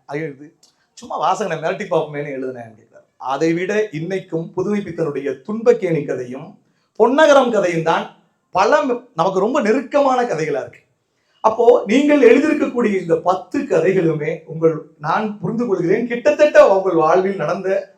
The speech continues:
கதைகளிலிருந்து நீங்கள் புனைவை உருவாக்கி இருக்கிறீர்கள். தூர்ன்ற ஒரு அற்புதமான கதை இருக்கு. அந்த கதையினுடைய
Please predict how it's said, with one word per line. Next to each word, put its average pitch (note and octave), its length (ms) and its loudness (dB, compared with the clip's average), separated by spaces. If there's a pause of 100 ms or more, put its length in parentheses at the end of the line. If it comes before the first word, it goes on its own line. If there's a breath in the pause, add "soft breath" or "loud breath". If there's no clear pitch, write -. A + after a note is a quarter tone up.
கதைகளிலிருந்து F3+ 600 -4
நீங்கள் G3 300 -6
புனைவை F3 280 -6
உருவாக்கி D3+ 380 -2
இருக்கிறீர்கள். B2+ 460 -20 (560 soft breath)
தூர்ன்ற D#4+ 480 4
ஒரு F#3 120 4
அற்புதமான G3 480 -2
கதை D3+ 220 -8
இருக்கு. - 260 -12 (380)
அந்த A#3+ 160 0
கதையினுடைய B3 920 6